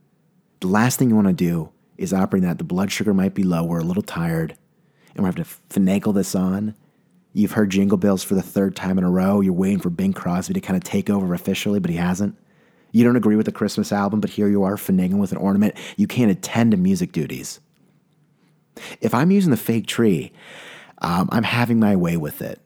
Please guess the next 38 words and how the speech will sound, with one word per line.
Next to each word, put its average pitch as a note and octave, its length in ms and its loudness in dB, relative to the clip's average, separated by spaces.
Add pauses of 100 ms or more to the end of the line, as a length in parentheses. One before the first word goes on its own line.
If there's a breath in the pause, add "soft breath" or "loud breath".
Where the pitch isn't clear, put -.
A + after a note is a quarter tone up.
I'm G#2 200 2
dominating F#2 840 0
it. - 160 -14 (1160)
Uh, A#1+ 380 -6
both A#2+ 340 2
out A#2 120 4
of G#2 60 4
the G2 60 0
fact G2+ 300 0
that F#2+ 200 0
it's F#2+ 180 -6
not G2+ 180 2
the F2+ 60 0
real G2 260 2
tree, G#2 300 0
so G2 200 0
maybe F#2+ 240 2
the F2 140 0
respect F2 460 -4
level G2 200 2
goes F2+ 220 -2
down F#2 200 0
a F#2+ 40 0
bit, F#2+ 200 0
but G2+ 100 0
I'm G2 120 2
s-, - 260 -6
I'm G2 160 2
literally G2 380 2
taking F2 380 -2
advantage D#2+ 400 -4
of D#2 80 -10
the - 60 -12
tree, D2+ 280 -4
and D#2+ 100 -4
I'm E2 80 -2
putting G2+ 280 0
it F#2+ 180 0